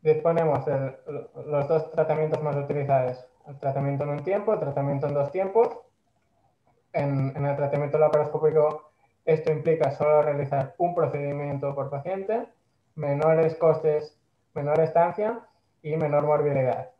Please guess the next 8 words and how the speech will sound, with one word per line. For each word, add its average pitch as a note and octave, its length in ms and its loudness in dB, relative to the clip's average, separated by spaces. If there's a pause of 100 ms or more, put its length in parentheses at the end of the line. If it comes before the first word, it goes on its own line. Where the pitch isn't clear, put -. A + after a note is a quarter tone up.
(280)
No D#3+ 220 -2
se E3+ 100 -2
realizan C#3+ 680 -2
C D3 100 -6
P C#3+ 120 0
Rs C#3+ 520 2
innecesa-, C3+ 680 -6
innecesarias, D3 800 -2